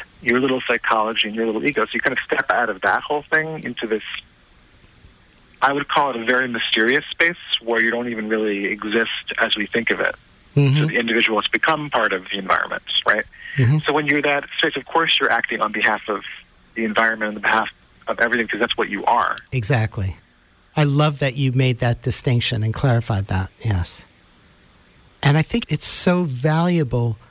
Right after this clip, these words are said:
Speaker 2: particularly for Westerners, to have an experience outside of our culture.
Speaker 1: Right. Definitely is. And I don't know if you saw the quote from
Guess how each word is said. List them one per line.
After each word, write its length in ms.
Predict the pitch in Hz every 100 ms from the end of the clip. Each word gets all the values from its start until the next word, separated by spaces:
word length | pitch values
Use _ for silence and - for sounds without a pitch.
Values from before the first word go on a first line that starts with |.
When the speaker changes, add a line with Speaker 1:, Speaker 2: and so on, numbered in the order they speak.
| _ _ _ _ -
Speaker 2:
particularly 760 | 156 - - 214 233 165 147
for 260 | 123 - 139
Westerners, 920 | 123 135 139 - 151 135 123 117 -
to 140 | -
have 380 | 127 - 160 156
an 80 | 156
experience 1200 | 127 - - - 165 170 156 110 117 - - - _ _
outside 580 | 147 147 - - 143 127
of 340 | 117 110 - - _ _
our 140 | 131 117
culture. 560 | - 139 135 - 85 - _ _ - - - - - - - - - _ - -
Speaker 1:
Right. 400 | 131 120 110 - - - - - -
Definitely 480 | 170 156 156 135 127
is. 240 | 131 123 - -
And 360 | 127 123 117 117 - - - - - - - -
I 80 | 139
don't 80 | 151
know 80 | 143
if 100 | 139
you 80 | 127
saw 260 | 139 123 123
the 280 | 117 113 113 - - - - _ - -
quote 240 | 165 135
from 480 | - 139 117 110